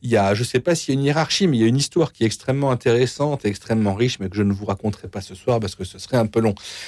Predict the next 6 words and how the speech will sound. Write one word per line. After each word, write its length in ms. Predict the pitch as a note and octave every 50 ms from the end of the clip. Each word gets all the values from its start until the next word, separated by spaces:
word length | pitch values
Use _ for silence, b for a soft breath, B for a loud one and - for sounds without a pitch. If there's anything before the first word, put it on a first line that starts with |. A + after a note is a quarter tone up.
| B B
Mais, 400 | - A2 A#2 A#2+ A#2+ A#2 A2 G#2
euh, 460 | G#2 G2+ G2 G2 G2 G2 G2 G2 F#2+
toujours 420 | G2 - - C3+ C#3 D#3 E3 C3+ B2+
une 140 | B2 B2
musique, 480 | B2+ B2+ B2+ B2 B2 D#3+ E3+ D#3+ - -
euh, 340 | G2+ G2 G2 F#2+ F#2 F#2